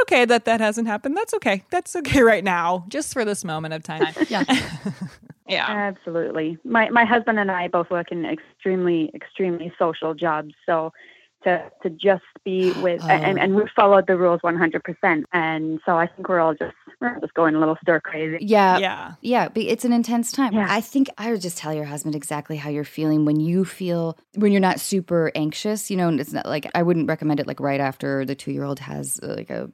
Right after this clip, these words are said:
Speaker 2: fit or something, you know?
Speaker 3: Oh, yeah.
Speaker 2: Um,
Speaker 3: <laughs>
Speaker 2: I think it has to be a very calm, rational conversation. But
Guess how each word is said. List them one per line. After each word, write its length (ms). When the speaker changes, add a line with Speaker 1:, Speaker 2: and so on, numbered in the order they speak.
Speaker 2:
fit 300
or 80
something, 420
you 60
know? 180
Speaker 3:
Oh, 80
yeah. 180
Speaker 2:
Um, 340
Speaker 3:
<laughs> 60
Speaker 2:
I 20
think 160
it 60
has 160
to 80
be 80
a 40
very 280
calm, 380
rational 420
conversation. 500
But 180